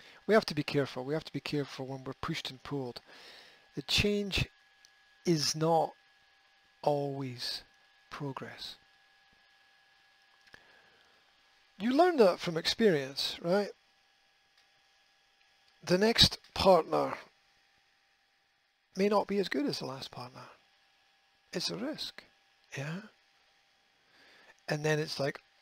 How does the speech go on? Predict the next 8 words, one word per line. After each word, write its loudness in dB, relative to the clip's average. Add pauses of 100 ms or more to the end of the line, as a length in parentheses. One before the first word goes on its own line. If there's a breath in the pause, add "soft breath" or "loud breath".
"Oh 4
my -2
God, 2 (720 loud breath)
I 2
made -4
the -4
wrong -6
decision." 0